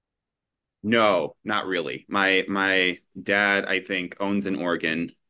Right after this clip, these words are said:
and my mom never played instruments. Neither of them were really into music. I didn't have any siblings who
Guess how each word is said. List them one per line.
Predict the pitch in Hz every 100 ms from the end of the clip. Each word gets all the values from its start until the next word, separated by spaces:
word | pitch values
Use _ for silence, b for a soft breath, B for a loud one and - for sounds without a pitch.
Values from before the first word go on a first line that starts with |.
| _ _ _ _ _
and | 95 90 85
my | 85
mom | 90 92 95
never | 95 95 -
played | - 95 87 85 82 - _ -
instruments. | 87 - 90 85
Neither | 95 95 95
of | 92
them | 90 87
were | 82
really | 87 82
into | 82 80
music. | 82 82 80
I | 80
didn't | 95 87
have | 90 85
any | 82
siblings | 82 - 87 85 82 85 -
who | 90 85 82 82